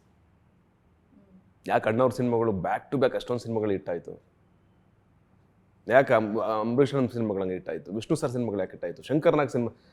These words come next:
ಶಂಕರ್ ನಾಗ್ ಸರ್ ಸಿನಿಮಾಗಳು ಯಾಕೆ ಹಿಟ್ ಆಯ್ತು? ನಮ್ಮನ್ನ ನಾವು ಕೆದಕೋತಾ ಹೋಗ್ಬೇಕು. ಅಲ್ಲೇ ಕ-, ಇವತ್ತು ಹಳೆ ಸಿನಿಮಾಗಳನ್ನ ಹಾಕೊಂಡು ಜನ ನೋಡ್ತಾರೆ. ಯಾಕೆ ನೋಡ್ತಾರೆ?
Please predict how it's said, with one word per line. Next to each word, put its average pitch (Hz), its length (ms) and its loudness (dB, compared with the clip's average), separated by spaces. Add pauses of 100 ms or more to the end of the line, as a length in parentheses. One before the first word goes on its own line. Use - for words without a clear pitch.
(240)
ಶಂಕರ್ 143 220 4
ನಾಗ್ 160 140 2
ಸರ್ 135 140 0
ಸಿನಿಮಾಗಳು 113 300 0
ಯಾಕೆ 95 120 -2
ಹಿಟ್ 90 160 -10
ಆಯ್ತು? - 380 -12 (2000)
ನಮ್ಮನ್ನ 156 260 2
ನಾವು 156 160 2
ಕೆದಕೋತಾ 131 380 0
ಹೋಗ್ಬೇಕು. 87 380 -2 (2000)
ಅಲ್ಲೇ 185 260 12
ಕ-, - 180 2
ಇವತ್ತು 202 380 12
ಹಳೆ 202 200 12
ಸಿನಿಮಾಗಳನ್ನ 214 380 8
ಹಾಕೊಂಡು 175 260 8
ಜನ 160 120 8
ನೋಡ್ತಾರೆ. 135 300 4
ಯಾಕೆ 139 220 4
ನೋಡ್ತಾರೆ? 135 360 -2